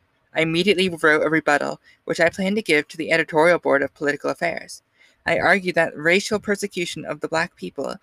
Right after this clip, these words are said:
is a particular form and device of national oppression, and that it was wrong to counterpose the two. It was clearly idealism and not Marxism to try and overcome the phenomena of racial differences in white chauvinism by discarding the term race.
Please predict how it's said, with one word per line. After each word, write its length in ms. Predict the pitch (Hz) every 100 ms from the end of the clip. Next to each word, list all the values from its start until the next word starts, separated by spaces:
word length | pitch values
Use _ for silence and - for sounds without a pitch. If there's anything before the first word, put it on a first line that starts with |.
| - _
is 100 | -
a 60 | 160
particular 500 | 165 - 190 190 190
form 420 | - 156 147 151 -
and 180 | 160
device 480 | 151 147 160 160 - - - -
of 140 | 175
national 400 | 180 170 - 170
oppression, 580 | 185 175 180 - - - _ - - _
and 160 | 165
that 120 | 170 143
it 120 | 151
was 220 | 156 147
wrong 420 | 143 156 190 175
to 80 | 156
counterpose 640 | - 170 175 175 151 139
the 100 | -
two. 360 | - 170 151 180 _ _ _ _ _ _
It 80 | 160
was 100 | -
clearly 400 | - 196 220 185
idealism 520 | 160 156 143 147 151
and 100 | 156
not 160 | 147
Marxism 480 | 143 156 - 143 143
to 80 | 147
try 160 | - 143
and 140 | 147
overcome 400 | 156 165 - 156
the 60 | 151
phenomena 500 | 156 151 190 147 160
of 160 | 147 147
racial 280 | 160 170
differences 520 | 156 147 131 - - -
in 140 | 160
white 160 | 151 151
chauvinism 500 | 156 - 143 143 151 - - -
by 120 | 156
discarding 500 | 151 - 147 156 175
the 60 |
term 300 | 175 - 143
race. 760 | 156 - 143 180 170 - -